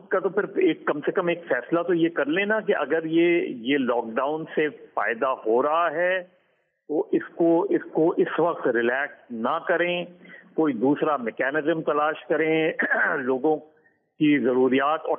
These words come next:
سب سے بڑی بات یہ ہے کہ آئندہ چل کے، جس طرح بھی، آ، صابر بھی کہہ رہے تھے، ہمیں یہ سوچنا پڑے گا کہ ہم اپنی ضروریات کے مطابق چیزوں کو ہینڈل کریں۔ ہم نے اپنے جو،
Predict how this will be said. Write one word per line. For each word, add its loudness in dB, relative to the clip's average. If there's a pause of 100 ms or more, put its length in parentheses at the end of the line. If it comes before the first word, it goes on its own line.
سب -6
سے 0
بڑی 2
بات 0
یہ 2
ہے 2
کہ -2
آئندہ -2 (100)
چل 0
کے، 0
جس 0
طرح -2
بھی، -2 (320)
آ، -2 (280)
صابر 0
بھی 0
کہہ 0
رہے -2
تھے، -2 (440)
ہمیں -4
یہ 4
سوچنا 0
پڑے -2
گا 0
کہ -2
ہم -4 (160)
اپنی 0
ضروریات 2
کے -2
مطابق -2
چیزوں 0
کو -2
ہینڈل -2
کریں۔ 0
ہم -4
نے 2
اپنے -2 (480)
جو، 2